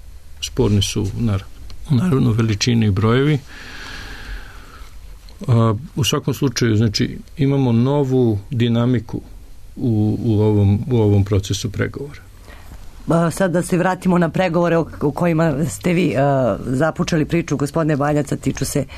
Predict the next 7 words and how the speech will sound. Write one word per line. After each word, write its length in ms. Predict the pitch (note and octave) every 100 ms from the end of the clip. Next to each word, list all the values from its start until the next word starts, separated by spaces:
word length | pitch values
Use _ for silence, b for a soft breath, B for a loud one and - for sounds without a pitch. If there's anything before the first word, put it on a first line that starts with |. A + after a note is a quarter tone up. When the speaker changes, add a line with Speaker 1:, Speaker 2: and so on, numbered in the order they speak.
| B B B
Speaker 2:
a, 180 | D3+ C#3+
pridruživanja 720 | C#3 C3 C3+ E3+ D3+ D#3 C3+ B B B B -
Evropskoj 720 | D3+ C#3 - - - D3 -
uniji 680 | C#3+ F#3+ G#3+ G#3+ G#3 E3+ -
i, 380 | F3 G#3+ A3+ G3+
a, 220 | F3+ F3 E3 D#3 D#3
juče 600 | D3 F#3+ G#3+ - C#3+